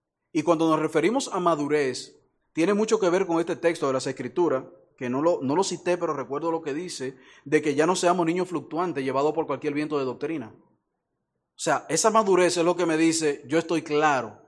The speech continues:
en la palabra del Señor Jesucristo y en la doctrina.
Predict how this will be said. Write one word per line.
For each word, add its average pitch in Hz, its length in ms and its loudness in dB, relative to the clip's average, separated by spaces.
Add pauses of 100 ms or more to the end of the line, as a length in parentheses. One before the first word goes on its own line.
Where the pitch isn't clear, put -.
(120)
en 139 120 -6
la 131 140 0
palabra 151 300 2
del 156 40 -2
Señor 160 180 -2
Jesucristo 214 580 -4
y 151 80 -4
en 143 80 -2
la 135 60 0
doctrina. 127 460 -4